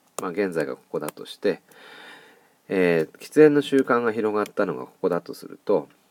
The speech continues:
ここになって初めてこの後広がってったんですよっ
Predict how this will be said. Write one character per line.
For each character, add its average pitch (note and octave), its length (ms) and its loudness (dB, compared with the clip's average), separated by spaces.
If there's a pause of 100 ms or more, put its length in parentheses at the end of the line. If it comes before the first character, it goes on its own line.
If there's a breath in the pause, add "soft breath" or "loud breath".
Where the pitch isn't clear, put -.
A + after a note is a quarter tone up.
(220)
こ D3 140 2
こ E3+ 160 2
に E3+ 80 -4
な E3+ 100 -4
っ E3 40 -8
て D3 120 2
初 C#3 240 0
め D3 160 2
て F#3+ 200 2
こ F3+ 120 -4
の F3+ 140 0
後 F#3 200 0
広 F2+ 220 -2
が F2 60 -4
っ E2 40 -8
て - 180 -8
っ - 20 -14
た - 180 -10
ん C2 80 -10
で A#1 80 -12
す - 140 -8
よ F2+ 80 -2
っ - 20 -6